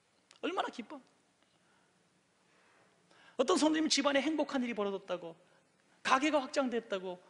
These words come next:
너무 좋은 일이 생겼다고, 자녀가 좋은 학교 입학했다고, 하나님 앞에 너무 감사하고 막 이렇게 누리는 사람도 있더라고요. 드리는 사람도 봅니다. 여러분, 야, 누릴 줄 아는 거예요. 여러분, 왜 기쁨이 생깁니까? 기쁨이 생긴 이유는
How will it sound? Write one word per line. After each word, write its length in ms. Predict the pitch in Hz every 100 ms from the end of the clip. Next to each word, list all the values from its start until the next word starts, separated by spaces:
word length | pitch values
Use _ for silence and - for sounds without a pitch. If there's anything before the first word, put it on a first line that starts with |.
| _
너무 240 | - 294 311
좋은 240 | 269 294
일이 100 | 285
생겼다고, 460 | 269 247 226 214 214
자녀가 340 | 240 277 285
좋은 280 | 262 262 269
학교 180 | 254 254
입학했다고, 640 | 214 247 247 - 226 202 - - -
하나님 360 | - 370 349 302
앞에 160 | 294
너무 240 | 277 320 285
감사하고 440 | 277 254 254 247
막 140 | 240 - -
이렇게 180 | 285 285
누리는 300 | 247 285 285
사람도 280 | 269 254 226
있더라고요. 520 | 202 - 202 190 196 - _ _
드리는 280 | - 277 320
사람도 300 | - 285 247
봅니다. 540 | - 214 220 208 180 165 _ _ _ _ _ - - - -
여러분, 280 | 359 311 294
야, 120 | 311
누릴 460 | 202 262 415 415
줄 160 | 403 359
아는 220 | 196 202
거예요. 160 | 170 151 - -
여러분, 220 | 359 285
왜 200 | 202 359
기쁨이 640 | 359 294 - - 302 254 226
생깁니까? 600 | 240 202 156 139 151 143
기쁨이 380 | 214 330 320 302
생긴 300 | 269 254 233
이유는 640 | 147 165 226 311 147